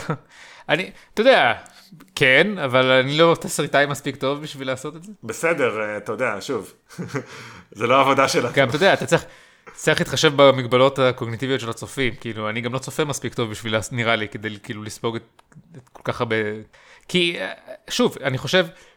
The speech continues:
Speaker 1: ה-, ה-, ההרגשה שלי בצפייה בעונה שבאמת שודרה הייתה ש-, אתה יודע, מן הסתם, זה לא פותח בכלל, העימות בין מייב ודולורס הוא לא חלק מהעונה בכלל, אבל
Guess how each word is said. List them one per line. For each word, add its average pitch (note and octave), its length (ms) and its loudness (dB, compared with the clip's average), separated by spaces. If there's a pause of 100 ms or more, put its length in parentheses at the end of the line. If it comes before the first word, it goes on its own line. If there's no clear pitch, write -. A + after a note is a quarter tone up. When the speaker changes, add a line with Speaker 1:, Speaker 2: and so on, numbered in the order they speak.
(140)
Speaker 1:
ה-, D#3+ 80 2
ה-, C#3 120 4
ההרגשה A#2+ 640 0
שלי F#3 120 -4
בצפייה C#3 400 0
בעונה B2+ 300 4
שבאמת A#2+ 380 -2
שודרה B2+ 280 0
הייתה D3 340 2
ש-, - 140 -8 (840)
אתה - 80 -16
יודע, A#2+ 220 -2 (120)
מן C3 100 -6
הסתם, B2 320 -2
זה A2+ 100 -8
לא B2 120 0
פותח C3 280 -4
בכלל, A#2+ 400 2
העימות A2+ 400 -4
בין A#2+ 180 -4
מייב A#2+ 520 -4 (640)
ודולורס B2+ 420 2
הוא A#2+ 100 -8
לא B2 160 2
חלק B2+ 320 -4
מהעונה A#2+ 260 -2
בכלל, E3+ 360 -2
אבל B2+ 220 0